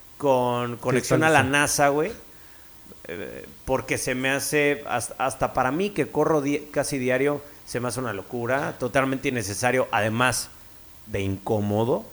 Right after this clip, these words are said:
Speaker 1: porque pesa mucho para correr.
Speaker 2: Es que mira, en el tema de dispositivos te voy a decir algo específicamente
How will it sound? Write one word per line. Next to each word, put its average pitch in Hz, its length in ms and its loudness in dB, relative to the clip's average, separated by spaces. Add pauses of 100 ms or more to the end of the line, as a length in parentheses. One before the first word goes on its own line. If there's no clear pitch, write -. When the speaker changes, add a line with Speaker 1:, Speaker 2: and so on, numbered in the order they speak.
(240)
Speaker 1:
porque 107 300 -6
pesa - 360 -2
mucho 104 360 -6 (840)
para 104 200 0
correr. 110 340 0 (300)
Speaker 2:
Es 156 120 -4
que 175 80 4
mira, 147 280 6
en 135 140 2
el 123 100 0
tema 175 160 4
de 185 60 6
dispositivos 127 540 0
te - 60 -2
voy 120 100 4
a - 20 2
decir 135 200 0
algo 143 160 2
específicamente 123 1200 -2